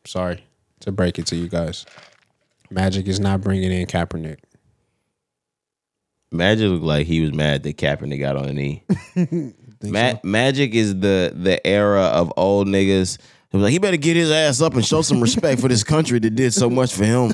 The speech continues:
Speaker 2: <laughs>
Speaker 1: Yeah, that's what Magic did with, uh, busing them.
Speaker 2: Yeah, yeah, yeah. Magic, Magic looked like he calls his shit the American dream.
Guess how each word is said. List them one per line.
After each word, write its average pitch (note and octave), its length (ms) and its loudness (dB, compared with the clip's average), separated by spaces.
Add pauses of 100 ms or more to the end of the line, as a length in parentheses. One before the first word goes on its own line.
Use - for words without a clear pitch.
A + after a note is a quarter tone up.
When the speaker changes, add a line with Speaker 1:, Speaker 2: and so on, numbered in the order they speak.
Speaker 2:
<laughs> - 0 - (1080)
Speaker 1:
Yeah, F2 280 -20 (360)
that's F#2 220 -14
what F2 100 -8
Magic F2+ 380 -8
did F2+ 160 -4
with, F2 180 -4
uh, F2 240 -2
busing G2+ 380 0
them. G#2 160 2 (180)
Speaker 2:
Yeah, A2+ 200 2
yeah, G#2 180 6
yeah. G2 240 4
Magic, A#2 540 0 (260)
Magic B2+ 480 0
looked A#2+ 220 -2
like G#2 460 0 (580)
he A2+ 260 -6
calls G#2+ 480 2 (240)
his G#2 260 0
shit G2 280 0
the F#2 100 0
American F2 460 0
dream. E2+ 340 -2